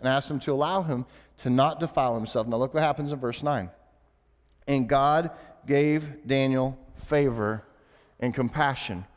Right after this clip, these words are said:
Why? Because Daniel was choosing God's way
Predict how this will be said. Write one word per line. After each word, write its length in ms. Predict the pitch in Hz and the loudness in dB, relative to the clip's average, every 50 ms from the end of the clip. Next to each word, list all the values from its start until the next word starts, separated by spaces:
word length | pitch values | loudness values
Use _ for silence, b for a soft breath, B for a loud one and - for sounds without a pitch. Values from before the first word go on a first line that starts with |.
| b b b b b | b b b b b
Why? 440 | - 147 180 185 151 123 117 117 110 113 | 0 2 2 2 2 0 0 -2 -4 -8
Because 260 | 113 120 139 139 123 120 | -6 -2 -2 -2 -2 -2
Daniel 640 | 117 117 147 160 170 165 151 135 123 123 127 B B B B B | -2 0 2 2 2 2 2 2 0 0 -2 B B B B B
was 160 | - 131 - - | -4 -4 -4 -4
choosing 400 | - - 165 147 147 139 127 120 | -2 0 0 0 0 -2 0 2
God's 340 | 156 165 175 190 170 143 | 2 2 2 2 0 -2
way 380 | 127 120 117 107 104 101 120 117 | -2 0 0 0 0 -2 -4 -6